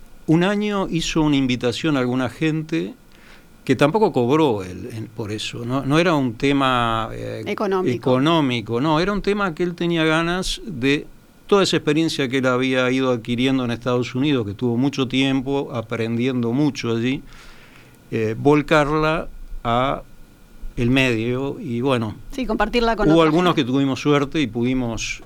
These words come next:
Speaker 1: eh, hacerla, esa experiencia con él. Y fue muy rica, no solo en el grabado, porque, eh,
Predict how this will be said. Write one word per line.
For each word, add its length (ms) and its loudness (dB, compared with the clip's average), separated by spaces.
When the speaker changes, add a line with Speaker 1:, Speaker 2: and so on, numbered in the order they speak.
Speaker 1:
eh, 300 -12
hacerla, 500 -2
esa 160 -12
experiencia 360 -8
con 140 -4
él. 140 -4
Y 140 -2
fue 280 0
muy 180 -2
rica, 440 0
no 200 0
solo 280 2
en 60 2
el 60 2
grabado, 560 2
porque, 600 -2
eh, 320 -2